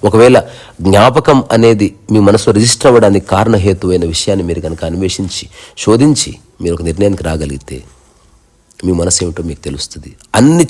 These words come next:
చేష్టలు చేసే శరీరమే, కానీ అన్ని జ్ఞాపకాలుగా మారడం లేదు. పద్మశ్రీ వచ్చింది ఓ జ్ఞాపకం, మ్యారేజ్ డేట్ ఒక జ్ఞాపకం, ఎవరో ఇచ్చిన గిఫ్ట్ ఒక జ్ఞాపకం,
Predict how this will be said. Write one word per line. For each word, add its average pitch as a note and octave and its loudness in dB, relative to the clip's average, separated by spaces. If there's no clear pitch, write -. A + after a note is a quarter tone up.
చేష్టలు D3+ -2
చేసే B2 -2
శరీరమే, F#2+ -2
కానీ F#2+ -2
అన్ని B2 2
జ్ఞాపకాలుగా G2+ 2
మారడం E2 -2
లేదు. C#2+ -16
పద్మశ్రీ A2 2
వచ్చింది F2 -2
ఓ D#2+ -4
జ్ఞాపకం, E2 -8
మ్యారేజ్ A2 2
డేట్ G2+ 0
ఒక E2 -8
జ్ఞాపకం, D#2+ -10
ఎవరో A2 2
ఇచ్చిన G2+ -4
గిఫ్ట్ G2+ -10
ఒక - -16
జ్ఞాపకం, D2+ -14